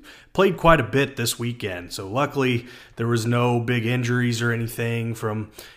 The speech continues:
any key players. Yeah, it was a fun weekend. I definitely watched a lot of football.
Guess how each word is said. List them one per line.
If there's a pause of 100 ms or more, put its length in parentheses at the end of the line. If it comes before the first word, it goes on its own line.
any
key
players. (340)
Yeah,
it
was
a
fun
weekend.
I
definitely
watched
a
lot
of
football.